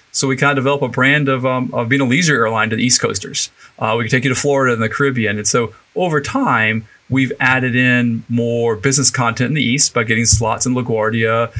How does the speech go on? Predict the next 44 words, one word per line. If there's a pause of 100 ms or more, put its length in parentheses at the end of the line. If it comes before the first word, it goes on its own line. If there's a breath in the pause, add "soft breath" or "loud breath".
(120)
and,
and,
uh, (180)
Washington
Reagan
and
such.
And
on
the, (140)
on
the
West
Coast, (220 loud breath)
we've
added
Hawaii
now
because
we
actually
had
too
much
business
and
not
enough
leisure.
And
so (240 loud breath)
we
needed,
uh,
Hawaii
for
our
West
Coast
business
travelers
to,
you
know,